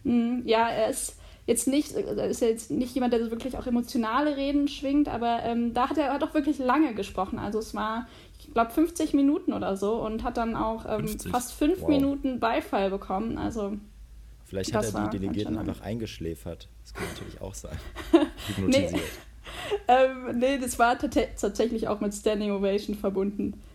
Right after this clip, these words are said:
Speaker 1: der Beifall.
Speaker 2: Ui.
Speaker 1: Ja.
Speaker 2: Okay, ja, das, äh, ist, ist auf jeden Fall eher selten. Das heißt, äh, kann man sagen, du warst ja vor zwei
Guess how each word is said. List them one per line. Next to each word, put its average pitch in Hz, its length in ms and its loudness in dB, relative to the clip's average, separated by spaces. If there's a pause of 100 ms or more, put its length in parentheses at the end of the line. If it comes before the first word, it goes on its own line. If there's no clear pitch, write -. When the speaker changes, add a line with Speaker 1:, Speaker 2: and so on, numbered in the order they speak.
(120)
Speaker 1:
der 202 100 6
Beifall. 202 520 -2 (280)
Speaker 2:
Ui. 123 220 -2 (840)
Speaker 1:
Ja. 104 80 -4
Speaker 2:
Okay, 110 160 -4
ja, 101 120 0
das, - 340 0
äh, 101 160 -6
ist, - 180 0
ist 123 140 -8
auf 117 140 -4
jeden 120 160 -4
Fall - 180 -10
eher 117 160 -2
selten. 117 300 -4
Das 101 160 -6
heißt, 117 320 -2
äh, 110 120 -4
kann 120 180 -6
man 127 340 -2
sagen, 120 680 -4
du 107 120 -8
warst 117 200 -6
ja 123 60 -4
vor 117 160 -10
zwei 117 420 -6